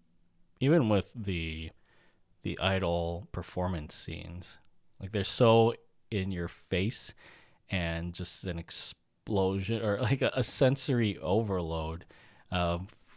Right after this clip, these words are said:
like, just sweeping camera angles, and then you have these dance moves, but it all just comes together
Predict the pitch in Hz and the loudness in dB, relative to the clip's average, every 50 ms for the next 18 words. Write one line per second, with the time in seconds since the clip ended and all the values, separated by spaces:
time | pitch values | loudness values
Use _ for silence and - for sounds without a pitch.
0 | - - 107 90 - - - 98 - - - - - - - - 104 95 90 - | -14 -12 -12 -12 -10 -8 -6 -4 -4 -4 -4 -6 -6 -6 -4 -2 -2 -2 -2 -2
1 | - 87 87 87 - - 139 131 131 127 127 123 117 117 117 113 117 117 107 101 | -4 -6 -6 -6 0 4 6 6 8 8 6 6 6 6 6 6 4 4 4 2
2 | 92 90 87 87 87 85 87 82 85 90 80 82 - - - 101 101 104 107 104 | 0 -2 -2 -4 -4 -4 -4 -6 -6 -10 -12 -12 -8 -4 0 2 2 2 2 0
3 | - - 107 104 107 104 101 104 107 - - - 92 87 92 80 87 90 90 90 | -2 -2 -2 0 0 0 0 -2 -4 -6 -4 -4 -2 -2 -2 -2 0 0 0 0
4 | 92 92 87 - - - - - - - - - - _ _ - - 127 135 - | 0 -2 -4 -6 -6 -8 -14 -20 -20 -20 -20 -20 -20 _ _ -2 0 0 0 0
5 | - 139 104 90 87 98 95 98 98 98 90 87 85 90 104 | -2 -2 -4 -2 2 2 4 4 4 4 2 2 0 -2 -4